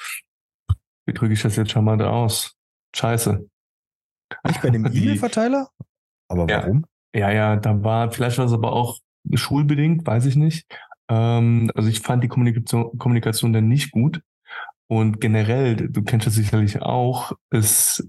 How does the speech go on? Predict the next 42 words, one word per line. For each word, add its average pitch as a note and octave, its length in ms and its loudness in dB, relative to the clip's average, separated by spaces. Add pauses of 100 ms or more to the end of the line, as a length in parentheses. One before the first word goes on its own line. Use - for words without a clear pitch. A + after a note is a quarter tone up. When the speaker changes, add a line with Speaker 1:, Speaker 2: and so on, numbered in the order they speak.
Speaker 1:
Geschriebenes C#3+ 1000 0
kann A#2+ 160 -2
man A2+ 140 2
sehr A#2+ 240 0
oft, - 540 -4 (560)
äh, A2 600 0
Speaker 2:
Mhm. A#2 920 2 (260)
Speaker 1:
falsch A#2 240 -2
interpretieren. A#2 840 0 (340)
Speaker 2:
Ja. F#2 140 0
Speaker 1:
Und G#2+ 80 2
ich G2+ 80 0
glaub, A#2+ 160 -2
das A2 140 0
ist A2+ 160 0
da A#2+ 60 0
oft - 200 -4
passiert C3 500 0
und A2 120 2
dann A2+ 260 2
entstehen A2+ 640 0
da A2 200 2
Eskalationen, A2 720 0
die A2 100 2
es - 400 -2
wahrscheinlich G#2+ 360 0
nicht A2 260 -2
gegeben G#2 360 2
hätte, A2+ 260 0
wenn A2+ 100 2
man G#2 140 2
mal G2+ 140 0
kurz - 300 -2
einen A2 100 2
Hörer A#2 180 2
in G#2+ 60 2
die G#2 80 2
Hand G#2 140 0
genommen G#2 260 2
hätte G#2 160 0
und G2+ 80 2
hätte G2+ 160 -2